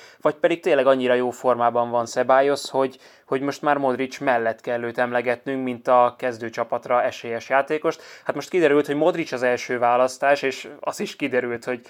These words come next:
hogy miért nálam, ö, Modric volt egyébként a, a meccs legjobbja, tehát félelmetes volt, ahogy bejátszotta az egész pályát,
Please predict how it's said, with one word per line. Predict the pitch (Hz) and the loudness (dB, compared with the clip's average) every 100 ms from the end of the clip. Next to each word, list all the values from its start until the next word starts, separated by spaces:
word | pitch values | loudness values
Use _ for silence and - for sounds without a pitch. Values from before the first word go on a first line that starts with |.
| - - | -20 -10
hogy | - 135 | -4 -2
miért | 139 131 127 | 2 4 4
nálam, | 139 135 131 139 - | 4 4 4 2 -6
ö, | 139 135 135 | 0 2 0
Modric | 139 131 117 113 - | 2 0 0 -12 -8
volt | 117 113 | -8 -6
egyébként | 113 113 - 120 117 | -8 -10 -10 -14 -8
a, | 120 120 120 131 | -2 0 0 -4
a | |
meccs | 120 117 - | -8 -10 -8
legjobbja, | 123 123 123 123 123 | -2 -2 0 0 0
tehát | 117 123 - - | 0 -2 -2 -16
félelmetes | - 135 117 110 113 117 - | -6 -2 0 -2 -6 -10 -10
volt, | 113 110 | -10 -10
ahogy | 113 117 | -12 -10
bejátszotta | 113 110 104 - 120 - 117 | -4 -4 -4 -8 -14 -10 -8
az | 110 | -6
egész | 117 113 113 - | -6 -8 -12 -6
pályát, | 131 131 135 135 | 0 2 4 4